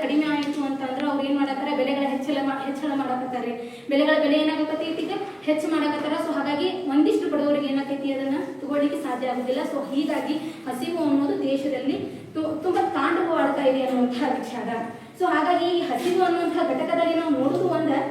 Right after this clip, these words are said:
ಏನು, ಹಸಿವು ಅನ್ನೋದು ಇವತ್ತಿಗೂ ಕೂಡ ಭಾರತ ದೇಶದಲ್ಲಿ ಇದೆ ಅನ್ನುವಂಥದ್ದು. ಹಾಗಾಗಿ ಈಗ ಒಂದೇ ಲೇಖನ ರೊಟ್ಟಿ ಅನ್ನುವಂಥದ್ದು ಪಿ ಲಂಕೇಶ್ ಅವ್ರು ಹೇಳ್ತಾರೆ. ಈ ಪಿ ಲಂಕೇಶ್ ಅವರು ಬಹಳ ಸವಿಸ್ತಾರವಾಗಿ ಒಂದು ಹಸಿವು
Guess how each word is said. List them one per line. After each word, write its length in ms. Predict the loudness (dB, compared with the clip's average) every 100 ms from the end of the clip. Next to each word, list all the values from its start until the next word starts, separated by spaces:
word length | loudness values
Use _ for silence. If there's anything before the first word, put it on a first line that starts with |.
| -6 -4
ಏನು, 220 | 0 2
ಹಸಿವು 560 | 0 -2 -4 -4 -2 2
ಅನ್ನೋದು 440 | 4 4 2 0
ಇವತ್ತಿಗೂ 360 | -2 -2 -2 -2
ಕೂಡ 140 | -2
ಭಾರತ 440 | -4 -4 -6 -6 -2
ದೇಶದಲ್ಲಿ 420 | -2 -2 -4 -4
ಇದೆ 200 | -4 -2
ಅನ್ನುವಂಥದ್ದು. 680 | 0 0 -2 -6 -10 -14 -16 -4 -2
ಹಾಗಾಗಿ 280 | 2 2
ಈಗ 260 | 2 0 0 0 6
ಒಂದೇ 440 | 6 6 4 4
ಲೇಖನ 500 | 2 2 2 0 0
ರೊಟ್ಟಿ 240 | 0 2 2
ಅನ್ನುವಂಥದ್ದು 600 | 4 2 0 -2 -2 0
ಪಿ 140 | 2
ಲಂಕೇಶ್ 340 | 2 2 0
ಅವ್ರು 160 | 0 0
ಹೇಳ್ತಾರೆ. 380 | 0 -2 -2 0 -2 -2 -2 0
ಈ 80 |
ಪಿ 200 | 2 2 4
ಲಂಕೇಶ್ 320 | 4 2 2
ಅವರು 140 | 2
ಬಹಳ 320 | 0 0 0 0
ಸವಿಸ್ತಾರವಾಗಿ 1080 | 0 0 2 0 -2 -2 0 2 2 0 0
ಒಂದು 240 | 0 0
ಹಸಿವು 500 | -4 -6 -2 0